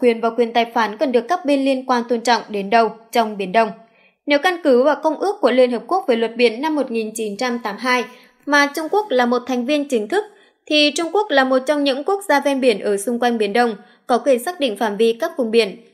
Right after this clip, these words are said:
và thềm lục địa thuộc chủ quyền, quyền chủ quyền và quyền tài phán của mình. Vấn đề cần được làm sáng tỏ ở đây là Trung Quốc đã đưa ra yêu sách về biên giới, ranh giới Biển Đông, trong đó theo đúng các quy luật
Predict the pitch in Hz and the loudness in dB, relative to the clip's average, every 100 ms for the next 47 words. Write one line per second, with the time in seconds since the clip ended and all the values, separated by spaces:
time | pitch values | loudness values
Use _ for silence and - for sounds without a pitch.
0 | _ - 285 302 277 285 277 254 - 247 | _ 0 0 0 0 0 2 0 2 -2
1 | 240 240 233 233 220 202 _ _ - 302 | -2 -4 0 0 0 -4 _ _ -2 0
2 | 277 285 262 269 254 240 - _ - 240 | 2 -2 0 2 2 0 -12 _ 0 0
3 | 240 226 220 220 226 190 190 262 233 214 | 2 0 0 -2 -2 -4 -2 2 2 0
4 | 208 _ _ 233 214 269 262 226 226 233 | -6 _ _ -4 2 2 2 0 0 2
5 | 220 214 233 196 202 269 208 233 240 - | 0 0 -4 -4 -2 -2 2 2 2 0
6 | - - 302 294 294 330 403 415 247 226 | -10 -8 0 2 0 -4 -4 -2 0 2
7 | 277 269 269 - 254 262 370 254 208 240 | 0 0 0 0 -2 -2 -4 -2 0 -2
8 | 233 196 196 240 233 208 185 269 208 233 | -2 -4 -2 -2 -2 -4 -2 0 2 0
9 | 202 - _ _ _ - 349 311 254 233 | 0 -10 _ _ _ -4 -2 2 4 4
10 | 240 285 247 220 233 339 339 277 233 | 2 2 4 2 2 -2 0 2 2